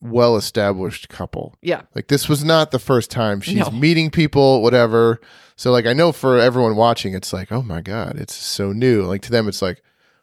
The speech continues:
Speaker 1: I mean, it, it is, but it's not as new as maybe you
Speaker 2: Right.
Speaker 1: think. So props to
Speaker 2: We
Speaker 1: whatever.
Speaker 2: didn't, we didn't do as good a job keeping our relationship under wraps.
Speaker 1: No.
Speaker 2: <laughs>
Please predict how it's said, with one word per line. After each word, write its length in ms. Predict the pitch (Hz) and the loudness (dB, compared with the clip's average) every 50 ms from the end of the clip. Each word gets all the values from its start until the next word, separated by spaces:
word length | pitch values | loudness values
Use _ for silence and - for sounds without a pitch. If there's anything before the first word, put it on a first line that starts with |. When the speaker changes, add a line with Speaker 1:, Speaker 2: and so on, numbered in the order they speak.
| _ _ _ _ _ - - | _ _ _ _ _ -6 -4
Speaker 1:
I 60 | 113 | -2
mean, 160 | 107 104 95 | 0 0 0
it, 140 | 101 - - | -2 -2 0
it 100 | 131 139 | 0 2
is, 260 | 143 135 123 120 107 | 4 4 4 2 2
but 140 | - - 95 | -2 -2 -4
it's 240 | 101 - - - - - | -4 -4 -4 -8 -10 -6
not 300 | 107 110 110 117 123 120 | -2 0 2 2 2 2
as 140 | 120 117 120 | 0 0 0
new 180 | 127 123 123 120 | 2 2 4 4
as 140 | 117 107 | 2 2
maybe 240 | 113 117 117 113 110 101 | 2 0 2 2 2 0
you 60 | 95 | 0
Speaker 2:
Right. 100 | 92 - | 0 2
Speaker 1:
think. 300 | 143 147 160 165 - _ _ _ _ _ _ _ _ _ _ | 2 2 2 0 -2 _ _ _ _ _ _ _ _ _ _
So 420 | - - - 113 107 98 101 98 - _ | -8 -2 0 2 2 2 2 0 -4 _
props 440 | - - 127 131 135 - - - - | -2 2 2 2 2 0 -2 -8 -8
to 380 | - - 120 113 107 101 92 - _ _ _ _ _ _ _ _ _ _ _ _ _ _ _ _ _ _ _ - | -4 -2 -2 0 -2 -2 -6 -10 _ _ _ _ _ _ _ _ _ _ _ _ _ _ _ _ _ _ _ -2
Speaker 2:
We 120 | - 180 | 0 0
Speaker 1:
whatever. 180 | 220 220 233 226 | 2 2 2 0
Speaker 2:
didn't, 180 | 202 - - | 0 -2 0
we 120 | - 185 196 | 0 2 2
didn't 240 | 220 226 202 - - | 4 2 0 0 0
do 160 | 165 160 156 | 2 2 2
as 140 | 143 147 - | 2 0 0
good 140 | - 156 127 | -2 -2 -2
a 40 | 120 | -2
job 360 | 120 - 120 151 151 147 - | -2 0 0 0 0 0 -2
keeping 300 | - - 147 - 143 139 139 | -4 -6 -4 -4 -4 -2 0
our 100 | 151 165 | 0 0
relationship 560 | 160 90 95 127 - - 151 - - - - | 0 0 -2 -2 -4 -4 -6 -4 -4 -4 -4
under 220 | 156 139 131 127 | -4 -2 -2 -2
wraps. 480 | 135 139 151 151 - - - - - - - - _ _ - | 0 2 2 0 0 -2 -6 -8 -8 -10 -14 -18 _ _ -10
Speaker 1:
No. 720 | 92 101 104 107 107 110 110 107 107 104 104 101 95 85 _ _ | -6 -4 0 2 2 4 4 4 4 4 2 2 0 -4 _ _
Speaker 2:
<laughs> 80 | - 392 | -4 -4